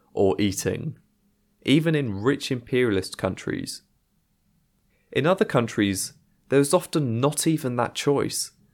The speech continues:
with both heating and eating being out of reach for millions. Getting rid of capitalism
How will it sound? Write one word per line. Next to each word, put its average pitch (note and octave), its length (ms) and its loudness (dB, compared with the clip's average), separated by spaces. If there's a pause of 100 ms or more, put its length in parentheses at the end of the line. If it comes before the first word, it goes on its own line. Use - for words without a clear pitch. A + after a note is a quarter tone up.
(120)
with B2+ 160 -2
both C#3+ 220 4
heating D3+ 500 0
and D3+ 240 2
eating G2 420 0 (220)
being G#2 220 4
out A#2 240 4
of C#3+ 120 0
reach G2 400 -2 (140)
for - 180 -4
millions. F#2+ 840 -2 (1200)
Getting C#3+ 480 2
rid B2+ 240 4
of C3 140 -4
capitalism G#2 800 -2